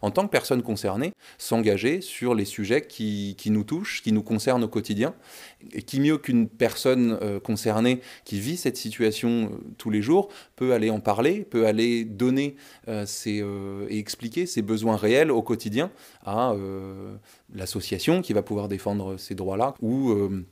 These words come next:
d'autres instances, comme par exemple, je le fais aujourd'hui au Conseil national consultatif des personnes handicapées. Enfin, moi, personnellement, je pars du principe qu'une personne en situation de handicap a des besoins qui sont en fait les mêmes que tout le monde, à certains endroits, ils vont être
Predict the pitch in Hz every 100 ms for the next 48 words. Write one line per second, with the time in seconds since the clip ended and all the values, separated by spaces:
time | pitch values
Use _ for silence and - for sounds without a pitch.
0 | - 107 107 - 104 107 - 131 147 -
1 | 107 104 98 95 123 123 101 98 101 -
2 | 104 101 101 107 101 104 104 101 95 104
3 | 104 107 98 101 98 - 110 101 101 -
4 | 104 101 95 - 104 208 - - - -
5 | - - - 107 139 170 107 104 110 160
6 | 110 107 104 107 165 160 117 113 107 101
7 | 104 - 139 117 117 107 110 - 104 98
8 | 95 101 165 180 - - 107 113 107 117
9 | 107 110 156 - _ _ _ - 120 160
10 | 156 143 127 190 160 165 156 139 139 113
11 | 113 - - - 113 - - - - 151
12 | 143 117 120 113 190 214 139 127 131 -